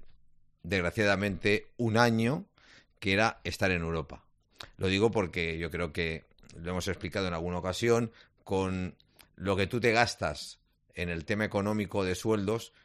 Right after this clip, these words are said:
tú tienes que llegar a Europa. He leído esta mañana, así por, por encima, porque como no me afecta tanto que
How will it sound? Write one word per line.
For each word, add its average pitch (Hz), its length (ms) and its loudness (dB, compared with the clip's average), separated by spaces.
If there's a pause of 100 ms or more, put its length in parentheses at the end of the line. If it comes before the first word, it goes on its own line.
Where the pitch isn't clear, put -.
(100)
tú 98 120 -4
tienes 101 300 -2
que 90 100 -2
llegar 82 280 -2
a - 20 -4
Europa. 76 400 -10 (1600)
He 104 140 -4
leído 131 180 4
esta 117 180 2
mañana, 110 360 2
así 110 160 0
por, 92 320 -2 (240)
por 95 160 0
encima, 113 340 0
porque 92 160 0
como 85 160 -2
no 90 100 -2
me 113 80 2
afecta 101 400 2
tanto 101 400 2
que 53 720 -10